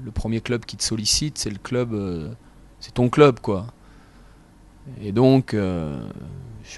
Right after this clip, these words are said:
pouvais pas m'empêcher à l'époque de penser à, à mes premiers pas au centre de formation et au fait qu'à mon tour, euh, j'allais reprendre le, le flambeau de la formation à Laval.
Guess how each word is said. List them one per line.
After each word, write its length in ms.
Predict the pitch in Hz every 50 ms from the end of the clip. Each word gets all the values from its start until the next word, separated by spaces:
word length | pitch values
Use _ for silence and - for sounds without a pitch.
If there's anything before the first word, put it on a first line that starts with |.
| - -
pouvais 140 | - 98 90
pas 140 | - 113
m'empêcher 500 | 110 113 107 98 - 107 104 - - 117
à 60 | 113 107
l'époque 420 | 104 98 - 131 135 139 139 123
de 80 | 104 104
penser 520 | - - 101 98 - - 127 131 131 131
à, 360 | 120 107 98 92 87 80 90 82 87 - - 107 - - - - - - - - - - - - - - - - - - - - - - -
à 60 | -
mes 140 | 101 101 98
premiers 320 | - - - 101 101 101 101
pas 220 | - - 113 113
au 60 | 113
centre 220 | 107 - - 104 101
de 60 | 101
formation 640 | - - 101 98 98 95 - - - 123 135 131 120
et 40 |
au 100 | 104 104
fait 280 | 101 - - 120 113 -
qu'à 100 | - 110
mon 140 | 104 104 101
tour, 460 | - - - 123 135 135 127 117 104
euh, 200 | 101 95 90 92 101 113 - - - - - - - - - - - - - - - - - -
j'allais 240 | - - 104 98 104
reprendre 400 | 98 - - - 123 123 123 117
le, 240 | 113 110 107 107 104
le 100 | 107 107
flambeau 400 | - - 120 117 113 113 123 127
de 60 | 113
la 80 | 113
formation 500 | - - 113 107 107 104 - - - 110
à 20 | 107
Laval. 440 | 104 101 104 120 131 139 139 120